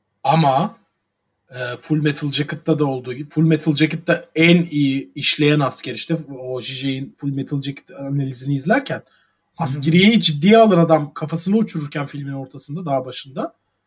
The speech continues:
Speaker 1: askeriyeyle dalga geçen adam en iyi asker. Sonuna kadar savaşmaya devam ediyor. Askeriyenin de öyle bir ikircikli tarafı var. O yüzden ben Forrest Gump'ta bir savaşa hayır tarafını falan görmüyorum. Ya bütün emirleri
Speaker 2: Hayır,
Speaker 1: takır takır
Speaker 2: karakteri,
Speaker 1: uygulayan bir adam.
Speaker 2: karakterin varlığı bu arada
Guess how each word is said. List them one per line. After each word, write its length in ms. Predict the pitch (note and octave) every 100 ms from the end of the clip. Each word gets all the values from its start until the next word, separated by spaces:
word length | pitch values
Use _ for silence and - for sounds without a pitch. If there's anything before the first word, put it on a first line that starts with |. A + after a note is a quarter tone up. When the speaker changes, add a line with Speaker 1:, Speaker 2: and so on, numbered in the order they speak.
| _
Speaker 1:
askeriyeyle 600 | - C3+ - F3 G3+ A#3 G3
dalga 300 | F#3+ G#3 G#3+
geçen 240 | A3 G3
adam 240 | F3+ C4+ B3
en 100 | A#3
iyi 160 | A3+
asker. 440 | G#3+ G3+ C4 G#3+ - _ _ _ _
Sonuna 380 | - F3 F#3+ A3+
kadar 220 | A3 F3+
savaşmaya 560 | - G#3+ D#3 - G#3 A3+
devam 260 | B3 C#4+
ediyor. 280 | B3 C3 A2+ _ _ _ _ _ _ _ _
Askeriyenin 580 | C3 - - D3+ E3 G#3
de 60 |
öyle 240 | A3+ G#3 G3+
bir 120 | G#3 G3 -
ikircikli 480 | E3+ - E3 D3 -
tarafı 260 | F#3+ F3+ G3
var. 80 | C#3+
O 60 |
yüzden 340 | C3+ D#3 D#3 D3+
ben 260 | D#3 E3+ _ _ _ _ _ _ _ _ _ _ _
Forrest 340 | - E3+ F3+ -
Gump'ta 280 | F3+ F3
bir 40 | E3+
savaşa 420 | - F3 F3 F#3+
hayır 180 | F#3 F3+
tarafını 380 | F3 F3 F3 F3
falan 280 | F3+ F3
görmüyorum. 380 | E3+ A3 F#3+ B2 C3+
Ya 300 | D3+ D#3+ - _
bütün 200 | C#3+ C#4
emirleri 180 | C4+ B3
Speaker 2:
Hayır, 200 | E3+ F3
Speaker 1:
takır 180 | A3 -
takır 40 |
Speaker 2:
karakteri, 240 | - D#3+ A3+ F#3
Speaker 1:
uygulayan 240 | A3 A#3+ A#3
bir 20 |
adam. 100 | A#3
Speaker 2:
karakterin 340 | F3 G3+ A#3 C4
varlığı 380 | G3 D3 C3
bu 120 | A#2+ A2+
arada 280 | A2 A#2+